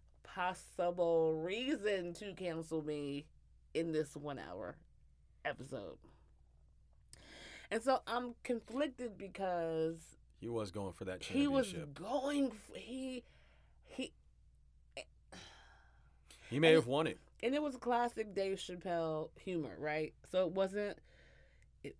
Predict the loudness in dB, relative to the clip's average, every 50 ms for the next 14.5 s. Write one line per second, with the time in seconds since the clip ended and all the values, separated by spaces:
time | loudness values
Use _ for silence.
0 | -20 -20 -18 -16 -16 -16 -18 -20 -20 -20 -20 -20 -20 -20 -20 -20 -20 -20 -20 -20
1 | -20 -20 -20 -20 -20 -20 -4 0 2 4 6 6 6 4 2 -4 -18 -20 -20 -20
2 | -20 -20 -18 -18 -16 -16 -12 -6 -2 0 2 2 0 0 -2 -6 -12 -16 -16 -18
3 | -20 -20 -20 -20 -20 -20 -20 -20 -20 -20 -20 -10 -4 -2 0 0 2 2 2 2
4 | 0 -2 -4 -8 -14 -18 -20 -12 -4 0 2 2 2 2 2 2 0 0 0 0
5 | 0 2 2 2 2 2 0 0 0 0 0 0 -2 -4 -4 -8 -10 -16 -20 -20
6 | -20 -20 -20 -6 -2 0 0 2 2 2 2 2 2 0 -2 -2 -2 -2 -2 -4
7 | -8 -8 -6 -6 -6 -4 -4 -6 -6 -8 -10 -14 -14 -14 -14 -16 -20 -20 -20 -20
8 | -20 -20 -20 -20 -20 -20 -14 -8 -6 -6 -4 -4 -4 -6 -6 -6 -6 -8 -8 -8
9 | -10 -10 -10 -12 -14 -16 -18 -18 -18 -14 -10 -6 -6 -4 -4 -6 -6 -6 -8 -8
10 | -10 -12 -18 -20 -20 -20 -20 -20 -12 -4 2 4 4 6 4 4 2 2 2 2
11 | 2 2 -2 -4 0 0 2 4 4 4 4 2 0 0 -2 0 2 2 2 4
12 | 4 2 4 2 2 0 2 6 6 6 6 4 2 2 4 4 4 4 4 2
13 | 0 0 0 0 0 0 2 0 0 0 0 0 0 -2 -2 -2 -2 -4 -4 -4
14 | -2 -4 -4 -4 -4 -4 -2 -2 -2 -4